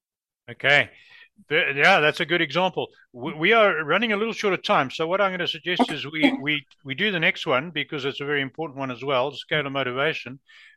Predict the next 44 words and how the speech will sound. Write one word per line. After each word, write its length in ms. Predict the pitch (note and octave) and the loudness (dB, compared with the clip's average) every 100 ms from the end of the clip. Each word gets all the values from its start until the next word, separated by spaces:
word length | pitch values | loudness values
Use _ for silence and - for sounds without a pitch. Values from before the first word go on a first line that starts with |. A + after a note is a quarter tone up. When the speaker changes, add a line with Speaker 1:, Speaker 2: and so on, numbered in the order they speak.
| C#3 | -6
Speaker 1:
and 220 | C3+ C3+ | -4 -2
then 320 | D3+ F3+ F3+ | 0 0 2
Speaker 2:
Right. 220 | F#3 - | 4 4
Speaker 1:
we'll 120 | D#3 | 2
wrap, 300 | D3+ D3+ E3 C3+ | 0 2 0 0
we'll 200 | C#3+ C#3 | -2 0
wrap 320 | D3+ E3 - | 0 0 0
up, 300 | C3 D3 _ _ _ _ - | 0 0 _ _ _ _ -2
but 400 | D3+ D3 C#3+ D#3+ | -2 -2 -6 -10
we'll 380 | C#3+ D3+ D3+ C#3+ | -4 -2 -2 0
ask 320 | D#3 D3+ - | 0 -2 -6
you 120 | D3 | -8
to 100 | C3+ | -8
talk 260 | - D3+ D3+ | -8 -10 -8
a 40 | |
little 160 | D3+ F3 | -10 -10
bit 140 | E3 | -8
about 360 | D3 D3 D3+ A#2+ | -2 -2 -2 -6
the 80 | |
book 380 | B2 D#3+ D#3+ - - | -10 -8 -10 -14 -16
before 340 | C3 - E3 C3 | -16 -12 -10 -10
we 100 | A#2+ | -10
finish 520 | - G3 C#3+ - - | -6 -2 -2 -4 -4
so 180 | D3+ C#3 | -2 0
that 320 | C#3 C#3 - - - - _ _ | 0 -2 -2 -14 -20 -20 _ _
our 200 | C#3 C3 | -2 -2
audience 500 | D3 D#3+ D#3+ C#3+ B2+ | 0 -2 -2 -6 -8
who 140 | - C3+ | -10 -8
want 220 | C#3 C3+ | -6 -6
to 100 | C#3+ | -8
know 180 | C3+ C3+ | -6 -6
more 640 | D3+ D#3 C#3+ D#3 D3 - D3 | -6 -6 -6 -6 -10 -18 -8
know 220 | C#3+ D3 | -4 -2
what 200 | D3+ D3 _ | -4 -4 _
steps 360 | - G#3+ G#3 - | -6 -4 -4 -6
to 100 | D#3 | -4
take. 320 | C#3+ A2+ - | -2 0 -2
So 140 | D3 | -6
let's 180 | E3+ - | -6 -8
quickly 380 | - F#3+ - E3 | -12 -12 -8 -6
look 200 | D3+ - | -6 -6
at 160 | C#3+ | -8
motivation. 560 | C#3 C#3+ B2+ E3 F#3 | -6 -8 0 4 4
Speaker 2:
Right. 60 | - | 2